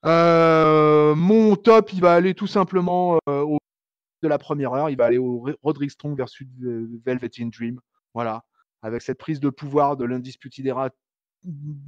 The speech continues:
totale et brutale et fatale. Voilà, c'est Roderick Strong qui repart avec le titre. Félicitations à Velvet in Dream, quoi, il a pas démérité et il va revenir. Et, euh, j'ai, euh, zéro inquiétude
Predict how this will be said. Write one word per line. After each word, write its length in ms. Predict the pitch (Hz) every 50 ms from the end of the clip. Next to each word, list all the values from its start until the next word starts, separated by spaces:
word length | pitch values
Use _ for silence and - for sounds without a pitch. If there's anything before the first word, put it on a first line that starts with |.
| 156 151 143 _ _
totale 520 | - 196 185 185 - 185 185 190 185 185 -
et 100 | - 170
brutale 540 | 156 147 156 160 - 160 143 151 165 175 - - _ _
et 80 | - 175
fatale. 540 | - 160 147 135 - 139 120 123 135 151 - _ _ _ _ _ _ _ _ _ _ -
Voilà, 400 | 139 147 143 131 135 143 139 - _ _ _
c'est 440 | - - - 135 127 120 120 117 113
Roderick 340 | 110 113 139 143 135 139 135
Strong 260 | - - 147 147 135
qui 140 | - - 139
repart 280 | 135 131 131 143 131
avec 180 | 131 127 120 -
le 100 | 131 117
titre. 380 | - - 147 160 - - - -
Félicitations 680 | - - 147 147 143 - 165 151 160 151 - - 165 156
à 60 | 143
Velvet 320 | 131 143 139 139 139 139 131 - 147
in 80 | 147 143
Dream, 320 | 135 151 170 202 214 190
quoi, 160 | 180 160 165
il 100 | 165 151
a 60 | 147
pas 120 | - 156 147
démérité 680 | 147 147 147 131 131 127 120 - 143 156 160 160 160
et 40 | 143
il 140 | 127 131 135
va 80 | 131 131
revenir. 520 | 120 117 123 131 127 135 135 143 143 139 - _ _ _ _ _ _ _ _ _
Et, 160 | - 120 120 120
euh, 400 | 117 113 110 110 110 110 110 120
j'ai, 380 | 123 117 120 123 127 135 135 135
euh, 220 | 120 113 110 104 _ _ _ _ _ _
zéro 600 | 143 147 160 196 294 294 285 269 277 277 285 277
inquiétude 760 | 233 220 214 214 - 226 220 - - 233 240 247 233 247 208